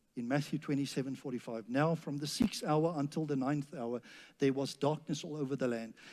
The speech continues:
And about the ninth hour, Jesus cried out with a loud voice, saying, 'Eli, Eli, lama sabachthani?' That is, 'My God, my God, why have you forsaken me? Why have you forsaken me?'"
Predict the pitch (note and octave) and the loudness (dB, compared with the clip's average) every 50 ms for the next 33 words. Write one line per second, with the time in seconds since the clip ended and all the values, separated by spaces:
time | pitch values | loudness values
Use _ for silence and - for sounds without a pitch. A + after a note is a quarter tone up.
0 | - - - B2+ B2 A2+ C#3+ C#3+ D3+ D#3 - D3 C3 C3+ D3+ F#3+ F#3+ E3 - G#3 | -14 -6 -2 -2 2 6 6 6 6 6 2 2 4 8 8 8 8 8 6 2
1 | - C3 C3 C3 B2 - - - - E3+ E3+ D3 D#3+ D#3 - - - - E3 D#3 | 2 2 2 2 0 -2 -4 0 2 2 2 2 0 -2 -4 -4 -6 -6 -2 0
2 | E3 D#3+ D#3 - D3 D3 C3+ - C#3+ B2 C#3 C3 B2+ C3 C#3 C#3+ - G#2+ A#2 C3+ | 0 0 0 2 2 2 2 0 -2 2 4 4 6 6 4 4 2 -2 -4 -2
3 | C3+ A#2 - - - D3 B2 B2 A#2 - - - _ - - D#3 E3 D#3+ E3 F3 | -2 -2 -2 -2 -2 -2 -2 -2 -4 -8 -10 -14 _ 2 4 6 6 6 6 4
4 | F3+ D#3 D3 D3 C#3+ C#3 C3+ C3 B2+ C#3 C#3+ A#2+ - - C#3 B2 B2+ A#2 - - | 2 4 6 6 6 6 6 6 4 4 2 -2 0 0 0 0 0 -2 -2 -4
5 | - C#3 B2+ A#2+ A2 A2 G#2+ - - _ _ _ _ _ _ - - C3 B2 B2 | 0 0 0 0 -2 -6 -8 -10 -14 _ _ _ _ _ _ -6 0 2 4 4
6 | C3 B2+ B2 - - B2+ B2+ C#3 B2+ - C#3+ C#3+ D3+ D3+ D3 - C3+ C3+ C3+ - | 4 2 0 -2 -2 0 0 2 2 2 2 2 2 2 0 0 0 0 0 0
7 | C3+ C#3 C3+ B2+ - - - - _ - A#2+ A#2+ C#3+ D#3+ C3+ - C#3+ C#3 B2 - | 0 0 0 0 -2 -6 -16 -20 _ -4 0 2 4 4 4 2 2 0 0 0
8 | - C3 C3+ B2 - - C3+ - - - C#3+ B2+ A#2 - - B2+ A2+ A2 A2+ A2 | -2 -4 -4 -6 -6 -8 -8 -6 -2 0 0 0 -2 -4 -6 -8 -6 -6 -8 -10
9 | G#2 - _ _ _ _ _ _ _ _ _ _ _ _ - - B2+ D#3 E3+ D3 | -12 -16 _ _ _ _ _ _ _ _ _ _ _ _ -2 2 4 6 6 6
10 | E3 D#3+ B2+ D3 D#3 D3 - - D3+ - - E3 D3 C#3+ D3 - C#3+ A#2+ A2+ A2+ | 4 4 4 2 -2 -2 0 -2 -4 0 2 4 2 2 2 0 -4 -4 -4 -4
11 | A2 G#2+ - | -6 -8 -10